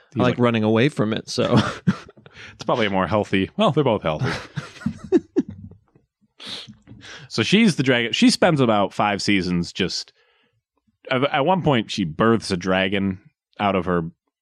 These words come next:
Speaker 1: she has these dragon eggs.
Speaker 2: Okay. Does she, she tucks them up?
Speaker 1: I'm
Speaker 2: She uses them like the little Kegel stones?
Speaker 1: Yeah, I think kind of.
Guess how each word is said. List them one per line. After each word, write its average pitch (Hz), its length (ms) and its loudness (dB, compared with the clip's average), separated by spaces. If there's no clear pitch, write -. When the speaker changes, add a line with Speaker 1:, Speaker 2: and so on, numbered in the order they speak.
Speaker 1:
she 175 120 4
has 202 140 2
these 165 180 0
dragon 127 340 0
eggs. - 440 -4
Speaker 2:
Okay. 123 640 2
Does 131 140 0
she, 123 240 -6
she - 140 -10
tucks - 280 -4
them 135 120 0
up? 220 200 -2
Speaker 1:
I'm 120 100 -4
Speaker 2:
She 147 120 2
uses 143 280 6
them 139 140 4
like 127 160 2
the 123 120 0
little 117 280 0
Kegel 185 320 0
stones? 202 580 0
Speaker 1:
Yeah, 160 420 2
I 135 80 0
think 175 180 2
kind 139 300 0
of. 107 260 0